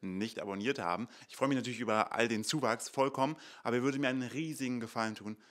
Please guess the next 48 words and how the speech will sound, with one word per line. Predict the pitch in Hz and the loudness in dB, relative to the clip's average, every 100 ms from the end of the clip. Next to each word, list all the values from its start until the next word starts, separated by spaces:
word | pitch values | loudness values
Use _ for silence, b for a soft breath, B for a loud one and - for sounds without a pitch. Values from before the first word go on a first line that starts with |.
| b | b
wenn | 104 | -4
ihr | 104 | 0
meinen | 104 | 0
Kanal | 107 113 110 - | 0 0 0 0
einfach | 110 110 113 | -2 -2 -4
kostenlos | - 139 - 127 | -2 -2 -2 -4
abonniert. | 120 131 151 113 117 | -2 -2 0 0 0
Das | 117 | 0
hilft | 135 131 - | -2 -2 -6
mir | 123 170 208 | -4 4 6
dabei, | 208 196 202 247 - | 6 8 6 4 -2
zu | - 139 | 2 10
wachsen. | 147 - 226 254 294 | 10 8 2 2 6
Und | 214 285 339 - 151 | 8 8 6 6 8
dann | 160 | 10
hilft | 175 185 | 8 8
euch | 147 170 | 6 6
das | 185 - | 4 4
dabei, | 151 156 | 8 8
dass | 147 | 6
euch | 143 143 | 0 2
meine | 143 160 | 2 4
Sachen | 135 151 156 127 | 6 4 4 0
auch | 131 | 4
öfter | 135 - 139 | 2 4 4
angezeigt | 131 135 117 95 90 - | 6 2 0 -2 -2 -2
werden. | 92 90 143 | -2 4 10
Dankeschön | 156 165 156 143 | 10 10 6 4
im | |
Voraus | 127 156 156 151 151 - | 8 10 12 12 12 8
und, | 120 120 107 | 4 4 6
äh, | 107 104 | 4 8
wir | 120 | 10
machen | 123 | 12
jetzt | 117 110 | 10 6
weiter | 107 113 113 | 2 6 6
mit | 101 101 98 | 4 0 0
dem | 107 117 135 | 2 4 8
nächsten | 226 269 160 | 8 6 4
Rezept. | 107 - 98 - - | 2 4 2 0 0
Die | |
nächste | 113 135 156 | 2 10 10
Variante | 135 135 123 120 | 12 10 10 8
wird's | 120 120 | 8 4
auf | - | 2
jeden | 107 107 | -2 2
Fall | 101 92 | 2 2
exotisch. | 90 - - - 101 117 87 82 | -2 -2 0 0 -2 -4 -6 0